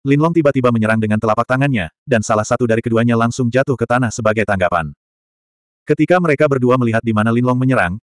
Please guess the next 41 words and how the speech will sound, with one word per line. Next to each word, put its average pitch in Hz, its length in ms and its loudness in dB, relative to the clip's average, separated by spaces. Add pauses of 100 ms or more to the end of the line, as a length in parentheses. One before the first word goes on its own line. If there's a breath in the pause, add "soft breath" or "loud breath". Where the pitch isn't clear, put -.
(160)
ekspresi 135 400 -2
mereka 113 320 0
langsung 123 320 -2
berubah 117 320 0
drastis. - 560 -6 (500)
Ini 151 160 2
karena 147 320 2
Lin 131 80 2
Long 135 160 0
telah 127 160 0
menggunakan 113 400 0
telapak 117 320 -2
tulang 123 160 0
hitam, 110 400 -2 (160)
dan 156 240 0
kekuatan 120 320 0
serangannya 110 400 0
pasti 120 240 -2
tidak 117 240 -2
jauh 131 160 2
lebih 127 240 -2
lemah 117 240 -2
daripada 107 400 0
serangan 120 320 0
yang 127 160 -2
membunuh 117 400 0
Wan 95 160 -2
Ming. 85 240 -6 (880)
Dengan 151 320 0
ini, 143 320 0 (160)
bagaimana 139 480 0
mungkin 143 320 0
mereka 120 240 0
berdua 113 320 0
masih 113 240 -2
tidak 139 240 -2
mempercayai 113 560 -2
kata-kata 113 400 -2
Lin 95 160 -2
Long? 82 180 -4 (960)
"Kamu, 139 400 0